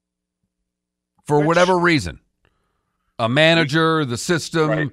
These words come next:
Speaker 1: the travel, their
Speaker 2: Yeah.
Speaker 1: families, they don't get to see their family.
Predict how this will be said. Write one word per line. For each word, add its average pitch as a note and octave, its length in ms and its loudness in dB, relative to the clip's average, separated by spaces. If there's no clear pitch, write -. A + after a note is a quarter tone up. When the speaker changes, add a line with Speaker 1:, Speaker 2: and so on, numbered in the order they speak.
Speaker 1:
the G#2 100 -10
travel, D#3 800 2
their A#2+ 140 -4
Speaker 2:
Yeah. A#2 60 -6
Speaker 1:
families, E3 640 -2
they D3 200 -4
don't D3 100 -2
get C3+ 80 -10
to B2+ 60 -16
see D3+ 140 -6
their C3 100 -8
family. D3+ 280 -2